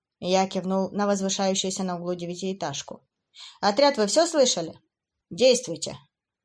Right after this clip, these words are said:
Хорошее место. Прохладное. Я лежал на покрытой битумом крыше, разглядывая в бинокль окрестности. А времени у нас вдоволь. Надо проработать пути отхода. Не вижу проблем.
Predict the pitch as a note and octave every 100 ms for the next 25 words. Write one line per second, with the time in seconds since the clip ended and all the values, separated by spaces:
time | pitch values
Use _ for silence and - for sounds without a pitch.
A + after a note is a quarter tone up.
0 | _ _ _ _ G3 A3 - E3+ E3 -
1 | - _ _ _ _ - G3+ A#3 G#3 C3+
2 | - - _ _ _ _ _ E3 G3+ G3
3 | F#3 F#3+ F#3+ F3+ F#3 G3 G3 F#3 F3+ F#3+
4 | F#3 F3+ F3 F3 G3 G#3 G#3 F#3+ F#3+ G3
5 | G#3 G3+ G#3 G3+ F#3+ F#3 F3+ F#3+ F3 F3
6 | F3 F#3 D3 - - - - _ _ _
7 | _ _ _ _ _ _ - F3+ A#3 E4
8 | G3+ E3 E3 E3+ E3+ G#3+ G3 D3+ - _
9 | _ - G3+ G#3 G3+ G3+ G3+ G#3+ G#3+ G3+
10 | G3 G3+ G3+ G3 G3+ - F#3 D3 - _
11 | _ _ _ _ _ _ _ _ - F3
12 | E3+ E3+ E3 E3 E3 E3+ F#3 G3+ -